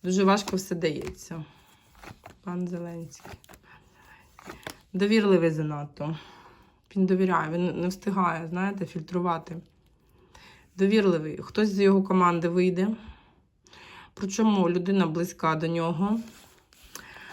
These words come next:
Людина, якій він довіряв. Е, і буде якась така мовчазна критика, знаєте. Пан Зеленський, пан Зеленський, пан Зеленський. Є в оточенні зрадники.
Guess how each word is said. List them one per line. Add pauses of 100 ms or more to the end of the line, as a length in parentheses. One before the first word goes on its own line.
(180)
Людина,
якій
він
довіряв.
Е,
і
буде
якась
така
мовчазна
критика,
знаєте. (2500)
Пан
Зеленський, (200)
пан
Зеленський, (1800)
пан
Зеленський. (580)
Є
в
оточенні
зрадники.